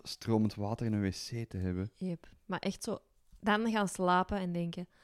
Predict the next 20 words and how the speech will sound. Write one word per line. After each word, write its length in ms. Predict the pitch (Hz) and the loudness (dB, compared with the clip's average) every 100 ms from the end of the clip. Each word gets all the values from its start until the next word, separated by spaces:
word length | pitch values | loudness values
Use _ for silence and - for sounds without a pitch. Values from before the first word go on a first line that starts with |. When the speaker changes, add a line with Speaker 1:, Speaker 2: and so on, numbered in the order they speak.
| - - _ _ _ | -20 -20 _ _ _
Speaker 2:
"Ah 220 | 269 262 | 4 8
ja, 400 | 190 175 175 170 | 8 8 4 2
als 120 | 190 | 0
ik 120 | 196 185 | -2 0
nu 160 | 170 | -2
pipi 340 | 160 170 160 156 | -2 -4 -2 -2
moet 160 | 160 | -2
doen, 180 | 165 160 | -2 -2
dan 120 | 165 | -2
moet 140 | 156 160 | -4 -8
ik 120 | - | -8
gewoon 520 | - 165 151 165 180 - - | -2 0 0 -2 -6 -12 -14
even 320 | - 175 - 170 - - | -12 -10 -8 -10 -10 -10
zip, 360 | 190 311 359 - - | 0 2 2 -4 -10
tentje 460 | - 202 202 - 170 | 0 2 2 2 2
open." 380 | 175 - 277 277 | 2 2 0 2
Speaker 1:
De 120 | - 480 | 6 6
ritsluiting 640 | 104 - 104 98 - - | 4 2 4 4 4 4
Speaker 2:
<laughs> 20 | 95 | 6
Speaker 1:
open. 160 | - | 6